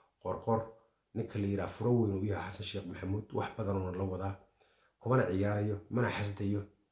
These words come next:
mana xumaynayo. Xasan Sheekh Maxamuudow, nin weyn oo oday oo professor ah tahay, wax walbana waa fahmi kartaa. Axmed Cabdi Kaariye iyaan lagugu dirin, yaana lagu dhihin, wuu kaa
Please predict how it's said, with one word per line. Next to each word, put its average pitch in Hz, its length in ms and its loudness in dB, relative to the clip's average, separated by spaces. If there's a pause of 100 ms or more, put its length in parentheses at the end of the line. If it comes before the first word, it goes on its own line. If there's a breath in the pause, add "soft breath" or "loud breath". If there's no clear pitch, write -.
(240)
mana 127 200 4
xumaynayo. 98 540 2 (440 loud breath)
Xasan 101 200 -4
Sheekh 98 220 -4
Maxamuudow, 98 500 -2 (500 soft breath)
nin 117 120 4 (100)
weyn 101 140 4
oo - 140 -4
oday 101 180 2
oo 92 80 0
professor 92 500 -4
ah 82 220 -6
tahay, 92 180 -4
wax - 180 -2
walbana 95 280 0
waa 90 140 -2
fahmi 98 300 -2
kartaa. 95 440 -6 (600 loud breath)
Axmed 95 360 -4
Cabdi 98 280 -4
Kaariye 92 520 -6
iyaan 101 220 -2
lagugu 90 340 -6
dirin, 101 240 -4 (560 soft breath)
yaana 98 240 0
lagu 90 240 -4
dhihin, 101 360 -4 (440)
wuu 92 160 -6
kaa 101 180 -4